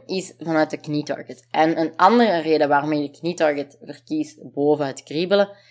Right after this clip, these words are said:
is ook omdat je bij de knietarget een, een meer bewuste beweging hebt vanuit het paard.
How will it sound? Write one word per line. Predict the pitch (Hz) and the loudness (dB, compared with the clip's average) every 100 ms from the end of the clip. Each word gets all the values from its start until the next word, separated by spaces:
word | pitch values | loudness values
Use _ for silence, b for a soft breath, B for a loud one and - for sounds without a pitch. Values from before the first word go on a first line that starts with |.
| B | B
is | B 233 240 | B 0 4
ook | 262 - | 4 4
omdat | 202 185 180 | 2 2 0
je | |
bij | 165 | 0
de | 147 | 0
knietarget | - 180 202 202 180 175 - - - | 0 -2 2 4 4 -2 -8 -20 -12
een, | 156 151 - | -6 -6 -4
een | 147 147 | -4 -2
meer | 156 190 | 0 0
bewuste | 180 160 151 262 - 226 | 0 -2 0 -4 0 0
beweging | 165 135 127 175 196 214 | 2 0 0 -2 0 -2
hebt | 214 - | -2 -4
vanuit | - 160 151 151 | -8 -4 -2 -4
het | - | -8
paard. | - - - - | -8 -8 -8 -18